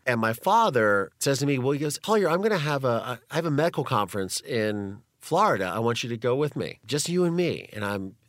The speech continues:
as soon as he said that to me, and this was probably around, like, January twenty-first or twenty-second of nineteen ninety,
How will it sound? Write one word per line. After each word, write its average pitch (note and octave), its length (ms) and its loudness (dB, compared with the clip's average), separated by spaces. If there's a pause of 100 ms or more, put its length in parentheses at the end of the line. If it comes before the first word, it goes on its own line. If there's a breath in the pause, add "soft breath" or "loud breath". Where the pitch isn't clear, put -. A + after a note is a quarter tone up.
as D#2 180 -12
soon E3+ 260 -2
as E3 120 2
he D#3 80 -2
said B2+ 220 2
that A2+ 180 2
to A2 80 -6
me, G#2+ 80 -2
and G2+ 100 -2
this C#3 160 2
was E3 140 0
probably A#2+ 380 2
around, G2 340 0
like, F2+ 160 -4
January G2 480 -2
twenty-first G2 640 -6
or F#2 40 -10
twenty-second F#2 880 -6
of F2+ 120 -14
nineteen G2+ 480 -2
ninety, G#2 540 -2